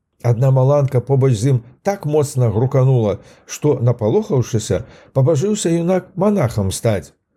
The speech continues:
Калі падзеі гэтай начы перажыве, і слова стрымаў. Ды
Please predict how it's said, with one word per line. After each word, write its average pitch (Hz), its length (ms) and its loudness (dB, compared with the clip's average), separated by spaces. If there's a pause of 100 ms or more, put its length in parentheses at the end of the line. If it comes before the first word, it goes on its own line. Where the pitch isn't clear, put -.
(300)
Калі 123 240 2
падзеі 147 460 0
гэтай 127 260 0
начы 156 320 0
перажыве, 113 720 0 (260)
і 104 160 -4
слова 107 400 0
стрымаў. 120 720 -2 (640)
Ды 131 240 -2